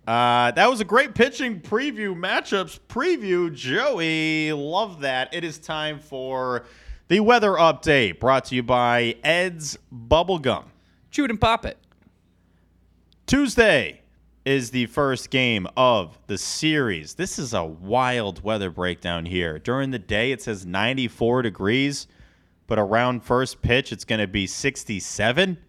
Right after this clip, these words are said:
Speaker 2: What?
Speaker 1: That sounds absolutely crazy. Uh, it might rain. It might rain during this series. Sixty-three percent chance of rain on Tuesday night in Boston. Don't love that. At least it's not gonna be insanely hot like it looks like it is during the day on Tuesday. Wednesday night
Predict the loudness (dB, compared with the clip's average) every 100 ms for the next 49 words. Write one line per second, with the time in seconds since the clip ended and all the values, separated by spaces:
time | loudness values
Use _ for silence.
0 | -20 -18 -14 -14 -14 _ _ 0 0 0
1 | -2 -2 -4 -8 -16 -2 2 2 0 -2
2 | 0 0 -2 0 0 -2 -6 -18 _ -8
3 | -4 0 0 0 -4 0 0 2 0 2
4 | 2 0 -4 _ -20 -20 _ _ 0 0
5 | 2 0 2 2 2 2 0 0 0 -4
6 | -4 -2 -2 -2 -4 -4 -4 -6 -2 -2
7 | -2 -6 -6 -2 -4 -4 -4 -2 0 -2
8 | -4 -4 -2 -2 0 2 0 -2 -4 -2
9 | -2 -2 -4 -8 -12 -12 -18 _ _ 0
10 | 2 2 2 2 2 4 4 4 2 -2
11 | 0 0 -2 -4 -2 -2 -2 -2 -2 -4
12 | -2 -2 0 -2 2 2 2 0 -8 -6
13 | -6 -4 -4 -2 -2 -2 -2 -2 -4 -8
14 | -2 0 2 0 -2 -2 -2 0 0 2
15 | 2 2 2 0 0 2 2 2 -2